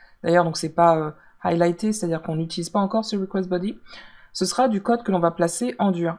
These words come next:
Et donc ce que l'on devra obtenir en réponse, bah, c'est le session I D. Donc c'est, ça va être la clé, ça va être le passeport que l'on, que l'on obtiendra côté client pour indiquer que notre paiement il est fait, il est succès,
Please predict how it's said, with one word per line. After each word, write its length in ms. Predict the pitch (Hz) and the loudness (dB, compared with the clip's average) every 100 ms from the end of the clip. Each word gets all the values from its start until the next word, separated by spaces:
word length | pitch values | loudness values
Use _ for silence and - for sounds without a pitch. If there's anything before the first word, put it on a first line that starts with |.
| - | -4
Et 120 | 170 | -2
donc 180 | 170 165 | -2 -4
ce 60 | |
que 80 | - | -2
l'on 120 | 202 | 0
devra 240 | 190 190 247 | 2 2 0
obtenir 480 | 247 220 208 214 214 | 0 0 2 2 0
en 100 | 185 | 2
réponse, 420 | 180 180 254 - | 2 0 -4 -2
bah, 120 | 170 | -2
c'est 180 | 165 175 | 0 -2
le 80 | 160 | -4
session 440 | - 185 - 185 | -2 -4 -2 -2
I 100 | 170 | -2
D. 180 | 151 165 - | -4 -10 -14
Donc 140 | 160 - | -12 -4
c'est, 260 | 160 151 | -2 0
ça 140 | - 165 | 0 0
va 80 | |
être 120 | 185 196 | 2 2
la 100 | 175 | 2
clé, 300 | 180 190 - _ - - _ | 0 -2 -6 _ -20 -20 _
ça 120 | - | 0
va 80 | 160 | 2
être 140 | 165 | 2
le 100 | 165 | -2
passeport 600 | 165 226 220 190 185 240 - - _ _ | 2 2 2 2 4 2 -4 -20 _ _
que 80 | 180 | 2
l'on, 240 | 170 165 160 - | 2 2 -2 -2
que 80 | |
l'on 160 | 175 214 | 2 2
obtiendra 380 | 220 208 196 202 | 0 0 0 0
côté 260 | 202 180 | -2 -4
client 320 | 175 170 175 214 | -2 -2 -2 0
pour 160 | 180 | 2
indiquer 280 | 170 160 214 | 0 0 -4
que 80 | 208 | -2
notre 160 | 175 | -2
paiement 260 | 170 165 208 | -2 0 0
il 120 | 185 | -2
est 60 | 151 | -4
fait, 180 | - 202 | -4 -2
il 220 | 220 160 | -4 -6
est 60 | |
succès, 420 | 147 - - 202 | -8 -8 -4 -4